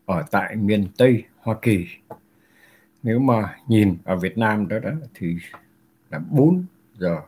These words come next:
sáng, tờ mờ sáng của Việt Nam, của năm mới. Xin có lời chúc mừng năm mới. Ở tại Úc đó, đó,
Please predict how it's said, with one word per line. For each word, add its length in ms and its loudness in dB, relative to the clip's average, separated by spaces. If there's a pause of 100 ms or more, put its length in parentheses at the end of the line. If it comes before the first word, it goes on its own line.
(120)
sáng, 360 -6 (500)
tờ 160 -4
mờ 280 -4
sáng 340 -4 (180)
của 180 -12
Việt 180 -8
Nam, 260 -2 (420)
của 180 -6
năm 320 2
mới. 200 4 (1160)
Xin 300 0
có 140 0
lời 280 4 (320)
chúc 200 4 (320)
mừng 160 2 (280)
năm 220 0
mới. 200 2 (1200)
Ở 200 -2
tại 180 -4
Úc 300 0
đó, 160 -2
đó, 60 0